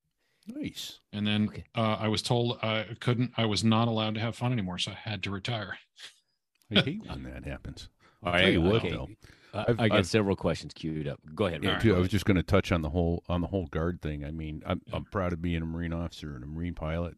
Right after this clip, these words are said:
Speaker 1: and I loved it, and I wouldn't trade it for the world. That being said, had I known then
Speaker 3: <laughs>
Speaker 1: what I know now, repeat would have been a guard pilot. <laughs> Crawling
Speaker 2: Yeah.
Speaker 1: through mud, getting yelled at.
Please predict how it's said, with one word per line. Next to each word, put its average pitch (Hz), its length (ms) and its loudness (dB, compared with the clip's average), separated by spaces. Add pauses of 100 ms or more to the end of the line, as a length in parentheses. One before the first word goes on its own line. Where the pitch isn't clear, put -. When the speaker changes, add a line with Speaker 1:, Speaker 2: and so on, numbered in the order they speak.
Speaker 1:
and 73 320 -8
I 71 80 -6
loved 73 340 -8
it, 80 220 -6
and 76 140 -6
I 69 60 -6
wouldn't 76 440 -6
trade 80 280 -2
it - 120 -12
for 78 140 -12
the 76 80 -8
world. 85 400 -2 (600)
That 82 240 0
being 82 260 -2
said, 101 420 -4
had 85 200 -2
I 78 120 -2
known 95 580 -2 (640)
then 90 520 0
Speaker 3:
<laughs> 85 80 -8
Speaker 1:
what 87 140 0
I 82 80 4
know 90 220 4
now, 85 400 2 (1000)
repeat 98 380 0
would 85 100 -4
have - 80 -10
been 69 120 -6
a 78 40 -6
guard 80 300 -2
pilot. 73 360 -6
<laughs> - 680 -14
Crawling 143 320 6
Speaker 2:
Yeah. 104 340 6
Speaker 1:
through 120 100 6
mud, 123 340 6 (200)
getting - 380 2
yelled 117 340 4
at. 117 260 0